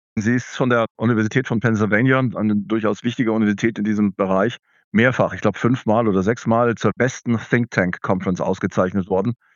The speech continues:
Sie versammelt wirklich auf aller, allerhöchster Ebene nicht nur Regierungen, sondern ja auch mittlerweile N G Os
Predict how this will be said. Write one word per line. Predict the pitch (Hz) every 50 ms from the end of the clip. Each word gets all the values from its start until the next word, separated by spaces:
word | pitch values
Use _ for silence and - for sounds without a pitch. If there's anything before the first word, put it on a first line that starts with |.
| _ _ _
Sie | _ - 104 90
versammelt | 110 110 101 110 113 120 117 110 90 92
wirklich | 95 - - 113 - -
auf | - 95 - - -
aller, | 107 117 120 120 113 - -
allerhöchster | 95 101 101 101 101 101 107 110 - - 101 87 64
Ebene | 92 101 98 107 92 87 92 95 - _ -
nicht | 95 104 151 - - -
nur | 110 92
Regierungen, | 98 90 - 104 113 131 127 143 156 180 175 139 -
sondern | 104 101 92 90 92 90
ja | 90 82
auch | 85 85 -
mittlerweile | 104 - 90 85 90 87 87 90 92 92
N | 104 131
G | 107 95 90
Os | 87 98 127 131 -